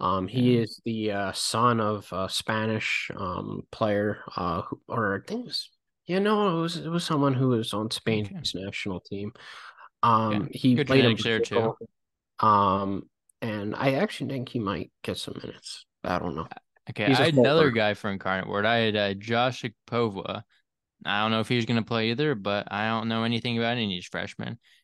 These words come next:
Speaker 2: And he looks like he could be in for a solid role, a big man. Like, could see some minutes right away. Um,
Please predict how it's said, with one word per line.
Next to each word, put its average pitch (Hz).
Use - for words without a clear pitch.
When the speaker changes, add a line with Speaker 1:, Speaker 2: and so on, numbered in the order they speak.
Speaker 2:
And 139
he 156
looks 143
like 127
he 127
could 120
be 120
in 117
for 117
a 107
solid 110
role, 104
a 101
big 101
man. 104
Like, 107
could 196
see 143
some 127
minutes 113
right 101
away. 101
Um, 98